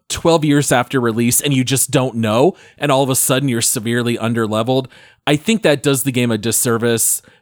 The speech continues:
But I think if you go into it knowing ahead of time, that probably will serve you a lot better. So for any listeners out there who have not yet played Torchlight two,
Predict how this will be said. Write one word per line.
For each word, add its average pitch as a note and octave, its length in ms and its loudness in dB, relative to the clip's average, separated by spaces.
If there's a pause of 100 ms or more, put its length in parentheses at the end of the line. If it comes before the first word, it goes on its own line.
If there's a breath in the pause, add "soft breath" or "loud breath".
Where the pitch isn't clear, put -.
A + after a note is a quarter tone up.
But D3 100 2
I C#3 80 2
think A#3+ 320 -2
if - 100 -2
you F3+ 80 0
go D3 260 4
into D#3 340 2
it C#3 120 0
knowing B2 460 0
ahead A#2 260 -2
of F3 80 -2
time, G3+ 420 0 (400 soft breath)
that D#3+ 260 0
probably G3 480 2
will C#3 260 0 (260)
serve D3+ 440 0
you C3+ 160 2
a - 20 2
lot A2 260 0
better. E2+ 320 -6
So D#3+ 200 0
for G3 120 -2
any A#3 200 2
listeners C#3+ 480 0
out A#2+ 180 0
there A#2+ 160 0
who C3 80 0
have A#2 160 0
not B2+ 220 0
yet A#2 180 -2
played A2 220 -4
Torchlight G#2+ 480 -6
two, G#2+ 340 -6